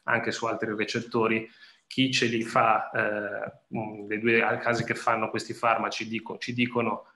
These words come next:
eh, dai loro studi, eh, sicuramente corretti dal punto di vista in vitro, di qual è la potenza di inibizione, qual è l'I C cinquanta su V E G F uno, due, tre, e sappiamo che dovrebbero essere molto bassi, quindi teoricamente non darci certi effetti collaterali come l'ipertensione,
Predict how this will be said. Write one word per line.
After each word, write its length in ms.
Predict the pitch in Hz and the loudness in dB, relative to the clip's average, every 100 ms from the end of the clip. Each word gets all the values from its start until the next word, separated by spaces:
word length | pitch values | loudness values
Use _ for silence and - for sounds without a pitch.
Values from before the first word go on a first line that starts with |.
| _ _ | _ _
eh, 140 | 113 | -10
dai 180 | 107 107 | -4 -2
loro 180 | 107 113 | 0 -2
studi, 540 | 107 - 120 117 233 - - _ | -4 0 0 2 -2 -4 -20 _
eh, 1080 | - 104 104 - 50 50 - - - - - | -8 -4 -2 -2 -2 -4 -4 -6 -6 -10 -10
sicuramente 580 | - - 113 107 110 104 | -10 -8 -10 -6 -4 -2
corretti 500 | 107 104 107 101 104 | -2 2 2 2 -4
dal 140 | 98 | -12
punto 240 | - 104 104 | -12 -10 -6
di 60 | |
vista 180 | 95 - | -6 -4
in 100 | 104 | -2
vitro, 400 | 107 104 98 92 - - - | 0 0 -2 -4 -10 -20 -18
di 220 | 107 101 | -10 -6
qual 180 | - 110 | -2 2
è 40 | |
la 120 | 110 | 2
potenza 480 | - - 120 113 113 | 0 -2 0 0 -2
di 120 | 107 | -2
inibizione, 640 | 104 101 104 - 117 110 - | -2 -2 -4 -2 0 0 -2
qual 140 | 107 | -4
è 40 | |
l'I 80 | 110 | -4
C 160 | 104 - | -4 -4
cinquanta 640 | - 110 113 110 104 101 | -4 -4 2 2 2 -4
su 440 | - 107 110 110 | -6 -4 -4 -4
V 60 | 104 | -4
E 100 | 104 | -4
G 160 | 101 101 | -2 -4
F 160 | 98 - | -4 -6
uno, 240 | 110 104 | -4 -2
due, 180 | 107 110 | 0 2
tre, 400 | 120 117 104 - - _ - | 4 4 2 -2 -14 _ -8
e 60 | |
sappiamo 420 | 104 113 120 117 | -4 -2 2 2
che 140 | 113 110 | 0 -2
dovrebbero 380 | 107 110 113 113 | -2 -2 0 0
essere 240 | - 113 | 0 0
molto 320 | 113 113 117 | 0 0 0
bassi, 400 | 117 110 - - | 0 2 0 -4
quindi 200 | - 110 | -6 -8
teoricamente 600 | 107 110 117 113 113 110 | -4 -6 -2 -2 -2 -4
non 160 | 107 104 | -10 -2
darci 320 | 107 - - | -2 -2 -6
certi 300 | - 110 - | -8 -8 -10
effetti 300 | 101 107 - | -14 -14 -12
collaterali 440 | 107 101 107 104 | -10 -2 -2 -2
come 160 | 101 104 | -4 -6
l'ipertensione, 920 | 104 - 104 120 117 - 110 101 110 | -4 -4 -4 -2 2 0 0 -6 -8